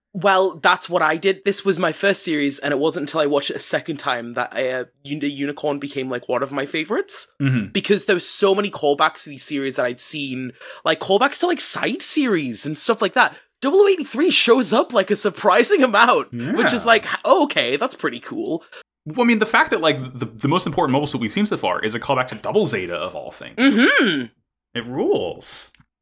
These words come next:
Speaker 2: Um, so they're talking, the, the, the, the fucking instructor here is, is just saying, he's, like, you know, berating the class, like, "Anaheim's not gonna hire you if you don't finish your classes, blah, blah, blah." Who gives a shit?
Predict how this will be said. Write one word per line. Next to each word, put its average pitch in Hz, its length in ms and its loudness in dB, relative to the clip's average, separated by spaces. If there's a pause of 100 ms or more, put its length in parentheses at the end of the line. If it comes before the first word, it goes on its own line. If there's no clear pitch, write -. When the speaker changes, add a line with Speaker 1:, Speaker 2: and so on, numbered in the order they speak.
(280)
Speaker 2:
Um, 107 420 -4 (260)
so 180 180 -2
they're 196 280 2
talking, 110 600 -4
the, 147 120 -2
the, 135 180 -6
the, 151 440 0
the 139 100 -4
fucking 151 600 -2
instructor 113 540 -2
here 95 300 -4
is, 92 280 -12
is 104 160 -8
just - 240 -6
saying, 98 340 -4
he's, 107 180 -4
like, 98 160 -2
you 104 60 -6
know, 98 80 -6
berating 98 380 -4
the 95 80 -8
class, 92 360 -4
like, 87 160 -6
"Anaheim's 120 520 -2
not 123 180 -4
gonna 110 160 -2
hire 135 260 0
you 107 240 -6
if 92 140 -12
you 110 60 -6
don't 110 120 -10
finish 120 280 -4
your 107 100 -6
classes, 131 340 0
blah, 120 240 -2
blah, 110 200 -2
blah." 98 160 -4
Who 127 100 -4
gives 107 180 -4
a 92 60 -6
shit? - 260 -4